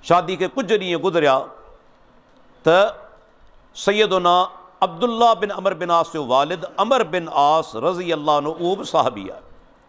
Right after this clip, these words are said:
هلي آيو پنهنجي نوح وٽ. ان ۾ سمجھاڻي آهي، ان ۾ سمجھاڻي آهي سهري جي لاءِ،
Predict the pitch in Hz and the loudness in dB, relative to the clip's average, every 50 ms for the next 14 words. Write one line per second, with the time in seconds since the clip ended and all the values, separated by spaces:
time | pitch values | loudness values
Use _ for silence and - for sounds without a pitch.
0 | _ _ - - _ _ _ - - - - - - _ _ - 180 202 233 233 | _ _ -20 -20 _ _ _ -20 -20 -20 -20 -20 -20 _ _ 0 2 2 4 4
1 | 220 220 254 269 269 269 262 254 277 247 220 247 277 285 294 277 247 - - 95 | 4 4 4 2 2 2 -2 -2 -2 -4 0 2 4 4 4 2 0 -2 -4 -14
2 | - - - - _ _ _ _ _ _ _ _ _ _ _ _ _ _ _ _ | -20 -20 -20 -20 _ _ _ _ _ _ _ _ _ _ _ _ _ _ _ _
3 | _ _ _ _ _ _ _ 175 208 220 233 240 233 208 - 240 254 269 262 269 | _ _ _ _ _ _ _ -2 0 0 0 0 0 0 0 0 -2 0 0 0
4 | 285 294 302 285 240 175 127 - - - - _ _ _ _ _ _ _ _ _ | 0 2 0 -2 -2 -4 -6 -8 -10 -18 -20 _ _ _ _ _ _ _ _ _
5 | _ _ _ _ _ - - - _ _ _ _ _ _ _ _ _ _ _ _ | _ _ _ _ _ -20 -20 -20 _ _ _ _ _ _ _ _ _ _ _ _
6 | _ - 196 208 226 240 277 302 285 - - 226 254 262 247 277 277 294 302 302 | _ -2 0 2 2 4 4 4 2 4 2 0 0 2 2 2 2 2 2 2
7 | 285 262 240 190 - - 247 262 254 247 240 190 202 160 131 113 - | 2 2 2 0 2 2 2 4 4 2 0 0 -4 -6 -6 -8 -10